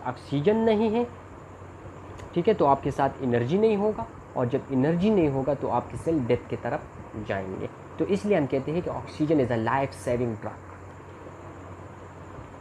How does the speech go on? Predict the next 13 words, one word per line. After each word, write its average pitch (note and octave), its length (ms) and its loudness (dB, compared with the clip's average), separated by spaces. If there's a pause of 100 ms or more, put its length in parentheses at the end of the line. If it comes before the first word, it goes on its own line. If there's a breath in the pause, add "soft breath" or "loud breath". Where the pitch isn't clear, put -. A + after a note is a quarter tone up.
(1200 loud breath)
ठीक E3+ 140 6
है। A3+ 60 8
यहाँ F3+ 300 8
पर, F3 80 10
अ, C#3+ 220 6
डायग्रामेटिकली D#3 800 6
भी C#3 140 6
दिया C3 180 8
गया C3 180 6
है E3 160 2
कि E3 140 -2
किस - 240 -4
तरह E3+ 260 4